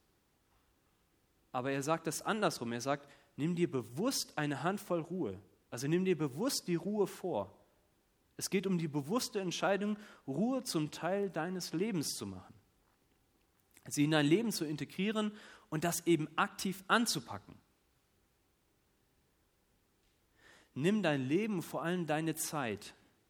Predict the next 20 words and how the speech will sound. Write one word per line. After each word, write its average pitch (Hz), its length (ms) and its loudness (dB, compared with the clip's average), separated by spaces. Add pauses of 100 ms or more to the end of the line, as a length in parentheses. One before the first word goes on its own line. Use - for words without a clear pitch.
(360)
und 131 140 -6
auch 165 160 -2
Zeiten 180 380 0
der 156 100 2
Ruhe 190 240 2
ganz 180 240 -2
besonders, 147 580 -2 (460)
fest 196 380 -2
in 143 180 -4
deine 151 320 0
eigene 139 380 -4
Hand. 104 240 -10 (2500)
Auch 151 180 2
die - 180 4
Arbeit 170 420 2
wähle 101 200 -2
bewusst. 95 540 -8 (200)
Bringe 190 260 0
dich 160 240 -4
ein, 139 320 -2